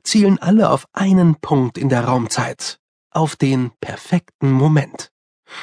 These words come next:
Angenommen, ein Kaiser wird dazu überredet, neue Kleider aus einem so feinen Stoff zu tragen, dass die Kleidung für das gewöhnliche Auge unsichtbar bleibt.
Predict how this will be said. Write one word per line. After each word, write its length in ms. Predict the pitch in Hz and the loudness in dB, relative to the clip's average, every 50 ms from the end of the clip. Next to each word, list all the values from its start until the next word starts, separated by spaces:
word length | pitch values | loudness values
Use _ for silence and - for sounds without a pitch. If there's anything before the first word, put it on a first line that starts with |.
| - - - - - _ _ _ _ _ _ _ _ _ | -18 -20 -20 -20 -20 _ _ _ _ _ _ _ _ _
Angenommen, 760 | - 202 208 214 175 147 120 104 101 107 101 107 104 - - _ _ _ _ | 0 2 2 4 4 2 2 0 0 -2 -2 -6 -8 -12 -18 _ _ _ _
ein 200 | - 143 120 120 | -4 -2 -2 -2
Kaiser 480 | - - 180 180 214 208 170 147 131 120 | -2 -2 0 2 2 2 2 2 0 0
wird 160 | 135 139 - | -2 -2 -2
dazu 260 | 135 - - - 160 | -4 -4 -2 -2 -2
überredet, 680 | 135 135 135 123 117 120 135 147 165 170 165 - - - - _ _ _ _ _ | 0 2 0 0 0 0 0 0 0 0 -2 -2 -8 -10 -12 _ _ _ _ _
neue 400 | - 135 143 147 175 208 208 190 | -2 0 2 2 4 4 2 2
Kleider 560 | 170 - - 139 131 127 131 143 156 160 151 147 | 0 0 0 0 2 2 2 2 2 0 0 0
aus 160 | 156 156 - | 0 -2 0
einem 260 | - 151 151 147 135 | 0 0 2 2 2
so 200 | 123 151 175 214 | 2 2 0 0
feinen 540 | - - - - - 175 196 202 165 139 127 | 0 -2 -6 -4 -2 0 2 2 2 0 -2
Stoff 360 | - - - - 131 - - | -4 -4 -2 -2 -2 -2 -4
zu 140 | - - 156 | -4 -4 -4
tragen, 540 | 143 - 147 147 147 151 151 175 180 180 - - - - - _ _ _ | -2 -2 0 0 0 2 2 2 2 2 0 -4 -12 -20 -20 _ _ _
dass 200 | - 175 180 - | -2 -2 -2 0
die 140 | - 196 180 | 0 -2 -2
Kleidung 460 | - - 208 214 226 196 175 151 139 | 0 -2 -2 -2 0 0 0 0 0
für 120 | - - 131 | -2 -2 -4
das 140 | 120 113 | -4 -4
gewöhnliche 680 | - 117 107 107 131 185 196 180 151 135 - - 123 - | -4 -8 -6 -2 0 2 4 4 2 2 0 -2 -2 0
Auge 360 | 135 139 135 139 156 165 156 - | 0 0 0 2 0 0 0 0
unsichtbar 580 | - 226 180 - 117 110 - - - - - | 2 2 2 2 0 -6 -8 -6 -6 -6 -4
bleibt. 480 | - - - - - - - - - | -4 -4 -4 -4 -6 -8 -14 -18 -18